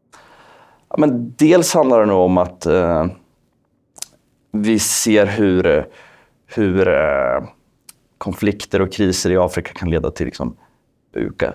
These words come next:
utökade flyktingströmmar, påverkan på Europa på det sättet. Vi har också väldigt såklart mycket handelsförbindelser, eh,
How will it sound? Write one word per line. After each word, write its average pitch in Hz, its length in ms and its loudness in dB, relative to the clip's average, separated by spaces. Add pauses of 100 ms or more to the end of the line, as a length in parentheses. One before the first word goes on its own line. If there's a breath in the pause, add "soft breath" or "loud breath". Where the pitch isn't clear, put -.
(120)
utökade 92 580 -2
flyktingströmmar, 107 1400 0
påverkan 92 680 0
på 104 140 -6
Europa 92 360 -2
på - 160 -6
det 131 260 2
sättet. 123 760 -2
Vi 101 100 0
har 98 100 2
också 80 220 -4
väldigt 85 220 -2
såklart - 340 -8
mycket 85 240 -4
handelsförbindelser, 98 1800 0
eh, 113 80 -2